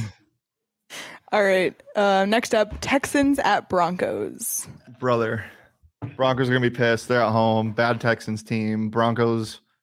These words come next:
Speaker 1: minus six and a half.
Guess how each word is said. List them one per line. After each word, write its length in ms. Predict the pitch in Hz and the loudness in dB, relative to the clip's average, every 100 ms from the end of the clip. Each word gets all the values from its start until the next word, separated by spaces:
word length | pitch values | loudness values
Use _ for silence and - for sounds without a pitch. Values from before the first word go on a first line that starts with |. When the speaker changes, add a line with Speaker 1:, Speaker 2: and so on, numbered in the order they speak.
| _ _ _ _ _ | _ _ _ _ _
Speaker 1:
minus 540 | 107 110 110 107 104 - | -4 -2 0 -2 -6 -10
six 1120 | - - - - - - - - - - - | -18 -16 -16 -16 -14 -12 -6 -6 -6 -10 -8
and 80 | 87 | -8
a 60 | |
half. 460 | 113 92 92 - | -6 -6 -6 -10